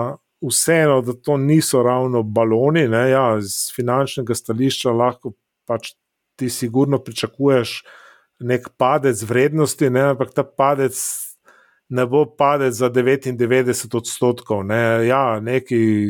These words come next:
vlagatelji bodo izgubili. Dejstvo je, da je treba upoštevati, da je svet vse večji, da, ne vem, Kitajci so vse bogatejši, eh, trošijo čedalje več denarja, enako je v Indiji. Eh, ta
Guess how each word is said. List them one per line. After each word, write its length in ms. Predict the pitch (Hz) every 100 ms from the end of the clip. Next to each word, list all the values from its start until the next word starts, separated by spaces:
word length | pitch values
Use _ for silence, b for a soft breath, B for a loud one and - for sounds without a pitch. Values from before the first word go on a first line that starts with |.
| 104 107 113
vlagatelji 600 | 110 110 113 123 123 123
bodo 160 | 110 107
izgubili. 560 | 98 110 101 135 156 135 b b 120
Dejstvo 380 | 170 180 160
je, 180 | 160 170
da 180 | 151 151 147
je 120 | 143 135
treba 200 | 160 151
upoštevati, 760 | - - - 160 160 143 139 143
da 300 | 123 131 123
je 280 | 127 120 117
svet 440 | - 143 147 -
vse 200 | 113 135
večji, 520 | 117 139 151 - 151
da, 440 | 123 123 123 123 123
ne 140 | 123
vem, 240 | 131 117 107 107 110 - _ -
Kitajci 500 | 123 139 170 165 139
so 140 | -
vse 220 | 120 160 143
bogatejši, 800 | 135 120 - 139 156 - 156 143 131 127
eh, 220 | 131 117 117
trošijo 420 | - 139 135 139
čedalje 460 | 123 127 123 131 131
več 220 | 127 117
denarja, 540 | 120 113 113 117 117 113 113
enako 340 | 123 143 -
je 120 | 131
v 80 | 120 123
Indiji. 540 | 127 117 117 113 110
Eh, 920 | - - - _ _ - 107 107 110 107
ta 140 | 143